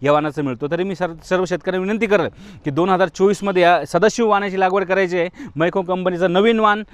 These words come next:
मक्का नवीन वाण सदाशिव आपण ह्या ठिकाणी प्लॉट बघतोय. तरी मी सर्वांना विनंती करेल की दोन हजार चोवीस खरीपमध्ये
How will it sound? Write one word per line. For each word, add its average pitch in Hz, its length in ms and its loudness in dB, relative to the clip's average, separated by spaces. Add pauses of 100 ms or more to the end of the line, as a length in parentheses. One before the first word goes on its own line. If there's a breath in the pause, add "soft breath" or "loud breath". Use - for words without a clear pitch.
(240 loud breath)
मक्का 165 300 0
नवीन 214 280 0
वाण 214 140 2
सदाशिव 196 400 0
आपण 196 380 -2
ह्या 170 140 0
ठिकाणी 175 440 -2
प्लॉट 170 380 0
बघतोय. 175 360 0 (300 loud breath)
तरी 175 100 0
मी 190 80 -2
सर्वांना 190 300 0
विनंती 190 300 0
करेल 185 200 2
की 185 80 2
दोन 185 180 4
हजार 180 260 2
चोवीस 220 340 2
खरीपमध्ये 185 540 0